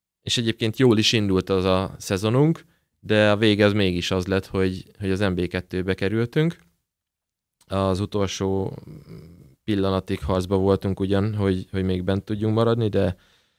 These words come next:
de ezt nem sikerült megvalósítani, és ez egy, ez egy nagyon fájó, ö, nap a, nekem is, és, és ez egy, ez egy fekete nap a, a debreceni labdarúgás történetében, de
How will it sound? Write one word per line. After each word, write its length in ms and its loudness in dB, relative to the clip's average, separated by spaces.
de 120 0
ezt 120 0
nem 100 0
sikerült 360 -2
megvalósítani, 800 2
és 260 -2
ez 120 0
egy, 240 0
ez 120 -6
egy 100 0
nagyon 280 4
fájó, 520 0
ö, 500 -2
nap 380 0
a, 760 -6
nekem 320 -2
is, 220 -2
és, 280 -2
és 200 -2
ez 100 -2
egy, 260 -2
ez 100 -6
egy 120 -4
fekete 400 -8
nap 240 -4
a, 360 0
a 60 -8
debreceni 400 -4
labdarúgás 460 -2
történetében, 720 0
de 300 2